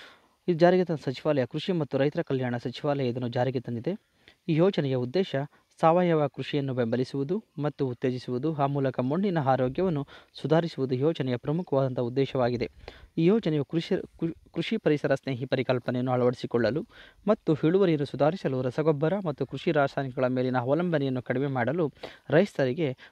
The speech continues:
ಪ್ರೋತ್ಸಾಹವನ್ನು ನೀಡುವಂತಹ ಯೋಜನೆಯಾಗಿದೆ. ಯೋಜನೆಯ ಪ್ರಮುಖ ಅಂಶಗಳು. ಈ ಯೋಜನೆಯು ಕೇಂದ್ರೀಯ ಪ್ರಾಯೋಜಿತ ಯೋಜನೆಗಳು, ಸುಸ್ಥಿರ ಕೃಷಿ ಕುರಿತ ರಾಷ್ಟ್ರೀಯ ಮಿಷನ್ ಮತ್ತು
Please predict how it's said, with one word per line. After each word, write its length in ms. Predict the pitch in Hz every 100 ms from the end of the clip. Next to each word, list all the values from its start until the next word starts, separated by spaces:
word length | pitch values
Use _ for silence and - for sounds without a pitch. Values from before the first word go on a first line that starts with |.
| _
ಪ್ರೋತ್ಸಾಹವನ್ನು 640 | - 202 - 147 127 135 131
ನೀಡುವಂತಹ 540 | 151 151 135 135 120 123
ಯೋಜನೆಯಾಗಿದೆ. 720 | 147 156 131 123 127 127 - _ _ - - -
ಯೋಜನೆಯ 460 | 165 247 208 160 147
ಪ್ರಮುಖ 360 | - 165 202
ಅಂಶಗಳು. 500 | 135 127 131 123 131 - - - _ -
ಈ 120 | 208
ಯೋಜನೆಯು 540 | 175 160 156 175 147 -
ಕೇಂದ್ರೀಯ 440 | 170 180 180 185
ಪ್ರಾಯೋಜಿತ 460 | 175 143 139 139 135
ಯೋಜನೆಗಳು, 540 | 127 123 127 127 165
ಸುಸ್ಥಿರ 440 | - 185 - 156
ಕೃಷಿ 300 | 147 139 -
ಕುರಿತ 320 | 170 151 143 160
ರಾಷ್ಟ್ರೀಯ 460 | 139 131 - 165
ಮಿಷನ್ 400 | 147 131 147 147
ಮತ್ತು 360 | 160 _ 135